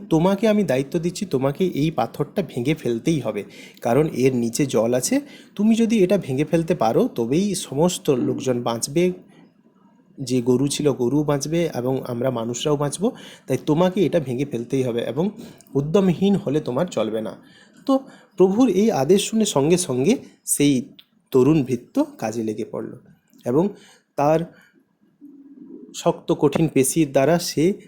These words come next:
বারবার পাথরের উপর আঘাত করতে, করতে, করতে, করতে সে কী করলো? না, পাথরটিকে ফাটিয়ে দিল। যেই পাথরটিকে ফাটিয়ে দিল,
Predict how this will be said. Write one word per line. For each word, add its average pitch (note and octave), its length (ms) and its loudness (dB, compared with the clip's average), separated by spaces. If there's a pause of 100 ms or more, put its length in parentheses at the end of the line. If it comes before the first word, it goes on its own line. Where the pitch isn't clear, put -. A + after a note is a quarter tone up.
(220)
বারবার C3+ 480 2
পাথরের B2+ 400 2
উপর B2 220 0
আঘাত B2+ 300 -2
করতে, B2+ 320 -6
করতে, B2 300 -4
করতে, A#2 280 -4
করতে B2 280 -2 (500)
সে - 160 -2
কী B2+ 140 -4
করলো? C#3 280 4 (380)
না, A#2+ 80 -4
পাথরটিকে G3+ 560 -4
ফাটিয়ে B2 300 0
দিল। A#2 180 -6 (440)
যেই D3+ 200 2
পাথরটিকে C#3 720 -2
ফাটিয়ে C3 360 -4
দিল, E3 160 2